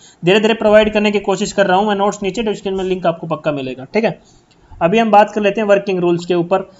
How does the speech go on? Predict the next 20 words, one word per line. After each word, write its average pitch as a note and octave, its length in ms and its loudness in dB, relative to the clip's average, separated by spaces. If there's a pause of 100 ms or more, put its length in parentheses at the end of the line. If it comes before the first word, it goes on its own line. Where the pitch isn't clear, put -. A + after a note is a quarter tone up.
(200)
और F#3+ 120 2
ये G3+ 100 6
किस G3+ 340 -8
लिए A3 140 0
यूज G3 260 -2
में D3+ 160 -2
आया C3 120 -10
students, C3+ 460 -12
ठीक A3+ 140 0
है। F#3 80 2 (1040)
तो G3 340 2 (260)
it G#3+ 100 -2
is G#3+ 220 -2 (120)
used G#3+ 180 0
to A3 400 -8
solve G#3+ 240 4
linear G#3+ 360 0
system F3+ 320 -2
of E3+ 80 -8
equations। D3 460 -6